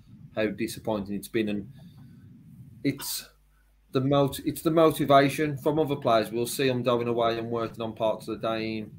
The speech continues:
We've seen it with quite a few who have gone away and, and done that. Um, James Wade probably being one of them who we saw drop off the Premier League and has come back, and we've seen him put up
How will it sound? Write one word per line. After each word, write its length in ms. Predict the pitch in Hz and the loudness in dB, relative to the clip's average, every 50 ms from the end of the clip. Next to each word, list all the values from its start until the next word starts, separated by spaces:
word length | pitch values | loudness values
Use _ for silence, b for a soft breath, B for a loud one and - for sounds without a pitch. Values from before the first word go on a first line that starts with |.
| - - - | -20 -20 -8
We've 160 | - 113 101 - | -8 -6 -6 -6
seen 360 | - 117 117 110 110 110 110 | -6 -6 -4 -4 -4 -4 -4
it 160 | 107 - - | -6 -6 -6
with 240 | 110 101 - - - | -6 -6 -6 -8 -6
quite 240 | - 117 113 107 - | -2 -2 0 0 -2
a 60 | - | -6
few 320 | - - - 120 123 120 | -12 -8 -2 0 2 2
who 180 | 117 113 113 110 | 2 2 0 -2
have 140 | 104 - - | -2 -4 -4
gone 160 | 110 107 107 | -4 -4 -4
away 280 | 107 107 107 107 104 | -2 0 0 0 0
and, 180 | 104 104 104 - - - | -4 -6 -8 -12 -10 -12
and 260 | 107 104 104 101 95 | -10 -10 -10 -10 -6
done 220 | - 120 113 113 113 | -6 -4 -4 -2 -2
that. 240 | 110 107 101 - - - - - - - - - | -2 -2 -4 -4 -10 -16 -20 -20 -20 -20 -20 -8
Um, 340 | - 110 110 107 104 101 101 - - - - | -4 -2 -2 -2 -2 -4 -8 -12 -18 -10 0
James 280 | 160 160 170 165 127 | 0 2 2 2 2
Wade 220 | 120 120 135 151 - | 4 4 4 4 2
probably 220 | 185 165 139 127 | 0 -2 -2 0
being 220 | 107 110 107 104 104 | -2 -2 -2 0 -2
one 140 | 113 113 | -2 -2
of 80 | 120 120 | 0 -2
them 140 | 127 127 127 | -2 -2 -2
who 100 | 123 120 | -2 -2
we 120 | 117 117 | -2 -4
saw 380 | 117 - 127 117 117 117 113 113 - | -4 -2 -2 0 0 0 -2 -4 -4
drop 260 | - 123 110 - 123 | -4 -4 -2 -2 -4
off 140 | 117 - - | -6 -8 -10
the 80 | 107 | -10
Premier 280 | - - 117 113 113 113 | -4 -4 -4 -2 -2 -2
League 300 | 110 110 110 113 107 107 | -2 -2 -2 -2 -2 -4
and 80 | 107 | -8
has 120 | 107 104 - | -8 -10 -10
come 200 | - 113 110 104 | -10 -10 -4 -2
back, 240 | 107 107 113 - - - - - - - - | 0 0 0 -2 -6 -14 -20 -20 -20 -20 -16
and 80 | - 110 | -12 -10
we've 140 | 110 107 107 | -10 -10 -8
seen 220 | - 117 110 110 | -6 -6 -6 -6
him 100 | 110 104 | -6 -6
put 200 | - 117 113 - | -6 -6 -6 -6
up 120 | 107 - | -6 -10